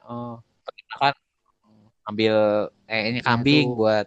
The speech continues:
Speaker 1: jadi pupuk, oh bisa.
Speaker 2: Bisa.
Speaker 1: Perikanan kayak tadi Budi Damber bisa juga.
Speaker 2: Pertanian berkelanjutan
Speaker 1: Nyambung pasti
Speaker 2: ya
Speaker 1: semuanya
Speaker 2: biasanya
Speaker 1: nyambung.
Speaker 2: tuh.
Speaker 1: Kayak gitu kan.
Speaker 2: Atau pertanian terpadu gitu ya.
Speaker 1: Nah, inget deh tuh siapa. Nah.
Speaker 2: Ya,
Speaker 1: Ya.
Speaker 2: nanti bisa dibahas ya, Mas ya.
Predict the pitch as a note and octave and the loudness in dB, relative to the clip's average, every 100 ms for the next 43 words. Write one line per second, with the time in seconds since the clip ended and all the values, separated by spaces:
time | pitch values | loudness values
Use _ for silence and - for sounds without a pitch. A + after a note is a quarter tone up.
0 | - G2+ G2+ G#2+ G#2 A#2+ - D#3 D3 F2+ | -6 -10 -6 -8 -8 -10 -2 -2 0 -4
1 | E2 D#2+ - F2+ F#2 F#2 F2 _ A#2+ B2 | -10 -16 -8 -6 -4 -4 -8 _ -12 -10
2 | A#2 G2+ A2+ A#2 C3+ - B2+ A#2+ C3+ B2+ | -6 -4 0 0 -2 -10 -8 -8 -6 -4
3 | A#2 G#2+ A2 A#2+ C#3 C#3 F#2 E2 D#2+ D#2+ | 0 4 4 4 6 4 4 -10 -10 -12
4 | D#2+ F2 E2 E2 E2 E2+ D#3 D#3 D#3 D#3+ | -14 -8 -6 -6 -10 -10 -6 -4 -4 -4
5 | D#3+ D#3 D3+ D3+ D#3+ D#3+ G#3+ E3+ D#3+ D3 | -4 -4 -2 -2 0 -2 0 0 0 -2
6 | C3+ C3 C#3 C#3 D#3+ D3+ D#3 _ _ _ | -4 -6 -6 -8 -8 -12 -14 _ _ _
7 | - G2 G2 - G2 G#2 A#2+ _ _ _ | -12 -10 -10 -14 -20 -20 -20 _ _ _
8 | - C3 C#3 B2+ C3+ - C3+ C3+ C3+ C3+ | -16 -12 -12 -10 -12 -8 -8 -6 -6 -8
9 | C3+ C3+ C3+ C#3+ C3+ C3+ B2+ C3 D#3 - | -6 -6 -4 -6 -6 -8 -6 -8 -10 -18
10 | - - E3+ G3 F3+ F#3 F2 F#2 F#2 G2 | -12 -6 -4 -2 -4 -4 -8 -12 -6 -6
11 | F#2+ F2+ F2+ - F2+ F2 F2+ F2 D#3 - | -6 -8 -8 -12 -12 -12 -16 -16 -16 -16
12 | - - - _ _ _ _ _ - - | -16 -18 -20 _ _ _ _ _ -6 -6
13 | - D3 D#3+ F3 C#3+ - C3+ D#3+ - C3 | -6 -4 -4 -10 -16 -10 -10 -10 -8 -6
14 | B2 A2 B2 A#2 A#2 B2 | -4 -6 -8 -10 -12 -10